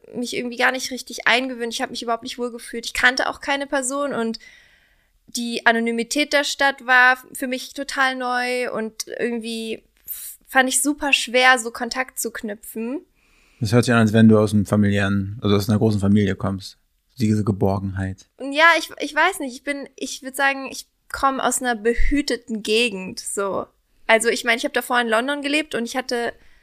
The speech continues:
Speaker 1: das ist, könnte man jetzt auch denken, dass das ähnlich war, aber das ist ganz nochmal ganz anders. Von den Menschen her auch und vom, ähm, von der Atmosphäre.
Speaker 2: Mhm.
Speaker 1: Und dann bin ich hierher gekommen und auch,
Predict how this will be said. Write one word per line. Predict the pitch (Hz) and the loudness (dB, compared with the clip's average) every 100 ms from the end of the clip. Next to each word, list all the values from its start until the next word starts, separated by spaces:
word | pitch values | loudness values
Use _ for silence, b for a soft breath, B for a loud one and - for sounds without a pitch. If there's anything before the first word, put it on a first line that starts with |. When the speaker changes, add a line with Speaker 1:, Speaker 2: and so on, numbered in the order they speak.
| _ _ | _ _
Speaker 1:
das | - 220 | -4 0
ist, | 233 - - | 0 0 0
könnte | 240 240 | 0 2
man | 233 | 0
jetzt | 226 - | 0 -2
auch | 220 | -2
denken, | 240 240 | -4 -4
dass | 214 | -8
das | 190 | -6
ähnlich | 233 262 294 294 | -4 -4 -4 -4
war, | - 302 | 0 0
aber | 240 | 0
das | 226 233 | -2 0
ist | - - - | 0 0 2
ganz | 214 233 | 2 0
nochmal | 233 196 | -6 -4
ganz | 196 214 - | -2 -4 -6
anders. | 185 175 - - | -12 -12 -14 -10
Von | 220 | -8
den | 220 | -4
Menschen | 220 233 233 226 | 0 0 0 -6
her | 233 202 196 | -4 0 2
auch | 202 208 - | 2 0 -2
und | 135 | -8
vom, | - 202 196 190 - b b b b b b | -4 -6 -6 -10 -14 b b b b b b
ähm, | 302 294 185 175 180 - 226 - _ | 0 0 -2 -8 -10 -10 -12 -16 _
von | 220 | 2
der | 214 | 2
Atmosphäre. | - 208 - 247 233 233 202 214 339 - | 2 -2 -2 2 4 4 0 -2 -2 -6
Speaker 2:
Mhm. | - 101 98 | -2 0 0
Speaker 1:
Und | 214 214 214 208 | 0 0 -2 -2
dann | 214 | -2
bin | 214 | -2
ich | - | -2
hierher | 220 220 - 233 | -2 -2 0 0
gekommen | 240 247 254 233 | 0 -2 -2 -2
und | - | 2
auch, | 208 208 - | 4 4 0